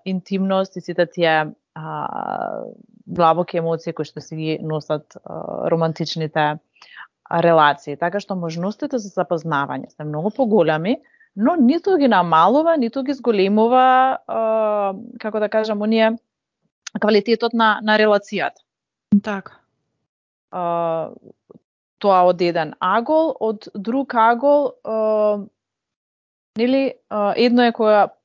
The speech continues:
Speaker 1: им, ете, тука се и, и, а, апликациите за запознавања.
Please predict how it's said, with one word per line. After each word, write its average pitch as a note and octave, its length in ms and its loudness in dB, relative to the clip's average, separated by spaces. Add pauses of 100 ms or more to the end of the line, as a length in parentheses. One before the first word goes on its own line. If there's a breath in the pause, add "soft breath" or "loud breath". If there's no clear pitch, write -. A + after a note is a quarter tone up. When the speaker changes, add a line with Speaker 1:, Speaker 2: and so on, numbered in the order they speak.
(100)
Speaker 1:
им, A3 240 -6
ете, G3+ 520 0
тука A3+ 200 0
се A3+ 160 -4
и, G#3+ 340 -2
и, G#3 140 -6 (300)
а, G3 500 -2
апликациите G3+ 640 -2
за F3+ 120 -4
запознавања. F3+ 800 2